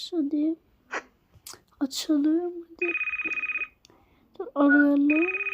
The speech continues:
Hadi aç. Hadi aç, koyun aç hadi. Tamam.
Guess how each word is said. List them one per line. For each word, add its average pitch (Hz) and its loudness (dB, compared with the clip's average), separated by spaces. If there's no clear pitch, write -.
Hadi 339 8
aç. - 4
Hadi 359 -2
aç, 349 2
koyun 415 2
aç 494 2
hadi. 554 2
Tamam. 311 4